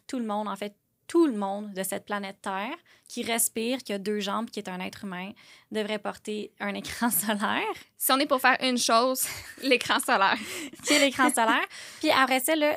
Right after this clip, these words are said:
Speaker 1: c'est d'aller choisir la vitamine C. Encore une fois, là, aujourd'hui, on parle plus d'une approche anti-âge. Fait qu'en
Speaker 2: Voilà.
Speaker 1: anti-âge, c'est plus comme le C E férulique qui va vraiment, encore une fois, comme t'as si bien dit,
Speaker 2: Exact.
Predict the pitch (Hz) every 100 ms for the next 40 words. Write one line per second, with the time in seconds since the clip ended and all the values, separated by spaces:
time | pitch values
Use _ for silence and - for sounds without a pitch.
0 | - 254 220 220 240 240 220 214 254 240
1 | 214 208 208 208 202 - 262 277 220 220
2 | 214 208 254 240 233 208 202 220 214 208
3 | 208 214 208 208 190 208 208 - 208 202
4 | 214 208 240 240 190 196 196 196 190 214
5 | 214 247 214 226 226 214 185 185 208 214
6 | 214 202 - 214 233 - 190 190 190 196
7 | 202 190 185 214 208 185 190 - - 220
8 | 196 185 190 220 226 202